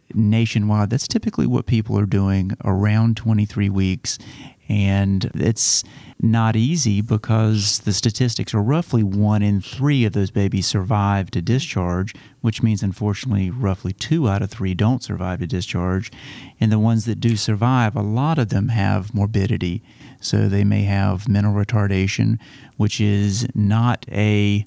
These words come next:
politically <laughs> correct term, but that is the term that's used in the medical literature still for some reason.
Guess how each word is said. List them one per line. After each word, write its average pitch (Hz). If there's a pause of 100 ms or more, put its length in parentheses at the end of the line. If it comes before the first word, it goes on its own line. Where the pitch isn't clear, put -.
(100)
politically 120
<laughs> -
correct 110
term, 131
but 101
that 98
is 135
the -
term 104
that's 95
used 98
in 95
the 92
medical 98
literature 95
still 92
for -
some 98
reason. 98